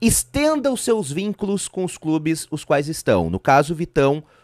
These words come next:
com o Internacional. Ou seja, se realmente sair esta nova normativa da fifa, Vitão pode prolongar seu vínculo com o Internacional por até mais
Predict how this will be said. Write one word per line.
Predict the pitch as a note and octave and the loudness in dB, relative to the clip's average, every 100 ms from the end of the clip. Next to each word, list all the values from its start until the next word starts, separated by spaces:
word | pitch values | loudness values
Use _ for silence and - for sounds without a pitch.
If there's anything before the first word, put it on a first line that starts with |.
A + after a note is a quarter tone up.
| _ | _
com | - E3+ | -8 -4
o | |
Internacional. | D#3+ D#3+ D#3 C#3+ C#3+ - D3+ G2+ D#2+ F#2+ | -4 -2 -2 0 0 2 2 2 0 2
Ou | E3+ F#3+ | 2 2
seja, | - G3 D3+ G2+ D2+ - - _ | 2 4 4 2 -4 -8 -20 _
se | - G3+ | -2 4
realmente | A3+ A#3 A3 G#3+ - G#3 | 4 4 -2 -4 -6 -6
sair | - G3+ G3 G3 E3+ | 2 4 4 4 4
esta | C3+ - C3 | 4 2 0
nova | C3+ D3+ C#3 C#3 | 6 6 6 4
normativa | C#3+ D3+ D3 C#3 C3+ - - F#3+ A#3 G3+ C3 | 4 2 2 -4 -4 -10 -8 -6 -6 -6 -4
da | G2+ F#2 | -4 -4
fifa, | - - D3 - F2+ C2 - - _ | -6 -2 -2 -2 -4 -4 -8 -20 _
Vitão | B2 E3+ G#3 A3+ | -4 2 2 2
pode | - F#3+ G#3 G3+ | 2 2 2 0
prolongar | G3+ F#3+ F3+ D#3+ G3 | -2 -2 -2 0 -2
seu | - F#3+ | -2 -4
vínculo | C#3+ D#3+ F#3+ F3 | -2 -4 -2 -4
com | F3 | -2
o | |
Internacional | E3+ - D#3 D#3 - C#3+ C3 D#3 G3+ - _ - | -4 -2 -2 -2 -2 2 4 4 4 -4 _ 0
por | B3 B3+ | 4 6
até | A#3+ - A#3 | 4 2 2
mais | B3 G#3+ A#3 B3+ - - | 4 6 6 4 0 -6